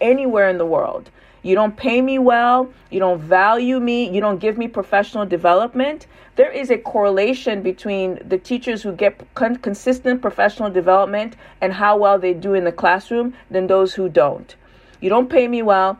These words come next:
you don't value my contribution, you don't give me professional development, and you want me to produce miracles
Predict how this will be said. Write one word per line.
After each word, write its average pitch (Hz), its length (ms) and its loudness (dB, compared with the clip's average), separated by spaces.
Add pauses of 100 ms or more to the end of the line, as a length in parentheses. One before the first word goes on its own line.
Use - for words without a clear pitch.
you 180 100 -8
don't 240 200 2
value 226 340 2
my 202 160 -2
contribution, 190 800 -6 (160)
you 175 100 -6
don't 226 240 0
give 233 160 0
me 226 80 -2
professional 196 540 -2
development, 175 600 0 (280)
and 226 160 0
you 247 80 4
want 185 180 4
me 185 120 -2
to - 100 -10
produce 208 440 -6
miracles 254 640 -2